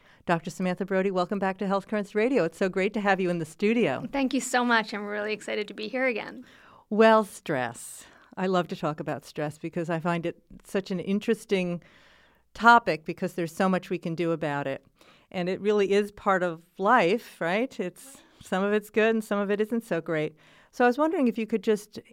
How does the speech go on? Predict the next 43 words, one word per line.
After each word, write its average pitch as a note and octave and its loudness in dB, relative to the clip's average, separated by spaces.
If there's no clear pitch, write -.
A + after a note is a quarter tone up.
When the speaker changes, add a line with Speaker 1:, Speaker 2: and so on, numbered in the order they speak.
Speaker 1:
introduce A#3 -2
your A3 4
concept A#3 0
of E3+ -2
it F3 -2
by E3+ 0
giving G3+ -2
our F3+ 0
listeners F3+ -4
some G3+ -2
understanding G3 0
of D#3+ -6
how F3+ 2
we E3 0
experience D3 -8
stress. - -10
Speaker 2:
Absolutely. A3+ -2
So B3+ 6
first F4 4
of A3+ 0
all, G#3 4
like, G#3+ -2
as A3 2
you G#3 2
said, G#3 2
stress - 2
is A3+ 4
good C4+ 4
for - -8
us. - -12
If - -2
we A3+ 0
didn't A#3+ 6
have G#3+ -2
stress, A3 0
we G#3 0
wouldn't G#3 2
be G3+ 0
able G3 -2
to G3+ -10
live G3 -6
and F#3+ -8
function. G3 -8